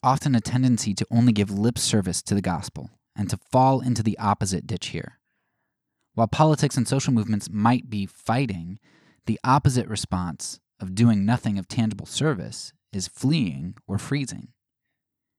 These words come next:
Oftentimes people proclaim that we should just preach the gospel, which excuses them from getting their hands dirty at all. But while the gospel teaches us that we ought not to fight for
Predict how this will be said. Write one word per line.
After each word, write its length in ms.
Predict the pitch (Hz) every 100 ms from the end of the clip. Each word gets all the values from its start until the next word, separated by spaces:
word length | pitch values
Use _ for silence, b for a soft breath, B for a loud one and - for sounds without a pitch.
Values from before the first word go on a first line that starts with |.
| _ _ _ -
Oftentimes 500 | 143 - 139 123 -
people 240 | 135 127
proclaim 400 | 113 110 151 151
that 100 | 113
we 80 | 110
should 220 | 104 90
just 320 | 95 117 -
preach 280 | - 123 -
the 60 | 90
gospel, 600 | 95 135 - 76 76 117 _ - -
which 360 | 110 - -
excuses 600 | 107 - - 135 175 127 101
them 160 | 101
from 180 | 95 98
getting 220 | 98 101
their 100 | 101
hands 320 | 92 120 117
dirty 320 | - 92 87 90
at 80 |
all. 400 | 117 147 - - _ _ _ _ _ _ _ _ _ _ -
But 80 | 113
while 140 | 123
the 80 | 117
gospel 380 | 117 160 - 120
teaches 320 | 120 113 107
us 120 | 107
that 160 | - 92
we 120 | 107 -
ought 240 | 117 120 117
not 280 | 110 110
to 80 | -
fight 640 | - - 98 127 - - -
for 240 | - 104